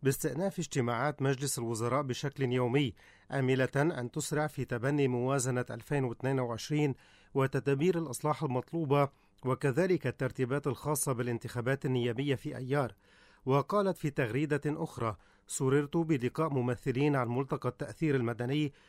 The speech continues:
وناقشنا الدور الذي يلعبه المجتمع المدني في تعزيز القضايا التي تخدم الصالح العام والحفاظ على الهوية اللبنانية كنموذج للتنوع الغني". وفي تغريدة ثالثة كتبت:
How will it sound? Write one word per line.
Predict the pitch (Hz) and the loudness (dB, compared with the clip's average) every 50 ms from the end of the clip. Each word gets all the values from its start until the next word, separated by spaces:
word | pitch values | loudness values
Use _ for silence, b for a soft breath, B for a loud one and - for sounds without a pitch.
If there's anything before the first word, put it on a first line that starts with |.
| b b b | b b b
وناقشنا | 135 131 135 127 131 127 - - 175 165 - - 151 | 2 4 4 4 4 2 0 -2 -4 -2 -2 -2 -2
الدور | 139 127 156 160 143 120 107 - | 0 2 4 4 4 4 2 -2
الذي | 123 135 147 139 123 131 127 | -4 -4 -2 -2 0 0 0
يلعبه | 131 117 107 113 139 147 147 135 139 | 0 0 -2 -2 -2 -2 0 0 0
المجتمع | 127 117 107 - - 151 139 139 127 127 | 0 -2 -4 -4 -2 0 2 2 2 0
المدني | 117 113 120 110 123 127 139 139 123 98 | 0 -2 -4 -2 -2 0 0 0 0 -2
في | 90 - 139 139 | -6 -8 -8 -6
تعزيز | - 139 123 120 117 143 139 123 | -4 -4 -4 -2 -2 -2 -2 -2
القضايا | 127 113 - 127 123 123 139 151 151 143 139 127 b b b b b b b - | -4 -4 -4 -4 -2 0 2 2 4 4 4 2 b b b b b b b -2
التي | 131 143 147 - - 139 | 0 0 0 2 0 -2
تخدم | 131 - 180 - 165 156 175 160 156 | -4 -4 -6 -4 -2 0 0 0 0
الصالح | 139 - - 139 135 143 147 - - | 0 0 0 0 0 0 0 -2 -2
العام | 151 117 117 143 156 156 160 156 b b b b b b - | -4 -2 0 2 4 4 4 2 b b b b b b -2
والحفاظ | 135 139 143 135 135 151 - - 202 190 165 113 | 0 2 2 2 0 -4 -2 2 2 4 4 2
على | 110 113 135 143 | 0 -2 -2 -2
الهوية | 135 120 117 123 135 156 151 151 | -2 -2 -2 0 0 2 2 0
اللبنانية | 135 123 135 127 123 135 139 160 156 131 135 127 117 b b b b b b b - | 0 0 -2 0 0 2 2 2 2 2 2 2 2 b b b b b b b 0
كنموذج | 139 135 131 127 117 123 143 165 151 131 143 135 135 | 2 2 4 2 2 0 -2 -2 0 0 0 2 2
للتنوع | 143 131 123 127 - - 131 123 143 151 143 139 127 131 | 2 2 2 0 0 -2 -2 0 2 2 4 4 4 2
الغني". | 123 - 120 127 135 139 131 104 b b b b b b b b - | 2 2 2 2 2 2 0 -2 b b b b b b b b 0
وفي | 135 135 - 175 170 | 0 2 4 2 2
تغريدة | 143 180 165 135 135 175 208 208 180 180 165 - 180 175 180 196 - - - | 4 4 2 2 2 0 0 2 2 2 2 4 4 4 4 4 0 -6 -4
ثالثة | - 160 156 156 170 160 - 175 160 | 0 2 2 4 4 2 4 2 2
كتبت: | 147 - 170 156 - 131 110 120 117 - | 2 2 0 0 0 0 0 0 -2 -4